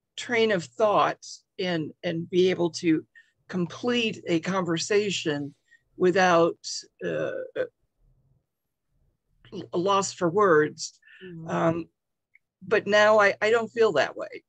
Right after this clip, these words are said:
Speaker 1: you know, not, not as much. Maybe
Speaker 2: Mm-hmm.
Speaker 1: sometimes when I'm in a setting of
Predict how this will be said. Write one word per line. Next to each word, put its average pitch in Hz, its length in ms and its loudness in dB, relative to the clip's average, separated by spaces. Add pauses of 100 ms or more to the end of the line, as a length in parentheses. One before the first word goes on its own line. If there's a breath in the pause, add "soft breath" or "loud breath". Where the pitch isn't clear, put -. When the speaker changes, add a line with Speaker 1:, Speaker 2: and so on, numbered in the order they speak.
(580)
Speaker 1:
you 190 120 -8
know, 160 180 0 (100)
not, 196 300 0 (240)
not 233 200 -2
as - 220 2
much. - 360 -6 (420)
Maybe 240 220 -4
Speaker 2:
Mm-hmm. 226 40 -6
Speaker 1:
sometimes 202 560 -4
when 180 160 0
I'm 170 180 2
in 165 120 4
a 156 80 -2
setting 170 580 0
of 151 260 0